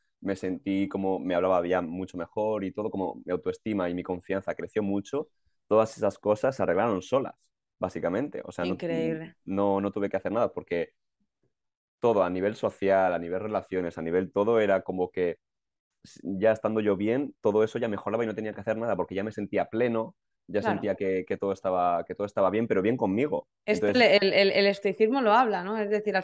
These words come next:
Speaker 1: Ujú.
Speaker 2: final no es el problema, nadie puede hacerte daño si tú no se lo permites. Es decir, al final el problema siempre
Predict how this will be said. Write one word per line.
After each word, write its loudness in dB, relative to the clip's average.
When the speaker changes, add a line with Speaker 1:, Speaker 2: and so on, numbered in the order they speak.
Speaker 1:
Ujú. -2
Speaker 2:
final -2
no -2
es 0
el -2
problema, 0
nadie 6
puede 2
hacerte 0
daño -2
si -6
tú -6
no -2
se -8
lo -4
permites. -6
Es -12
decir, -4
al -2
final -4
el -2
problema 0
siempre -4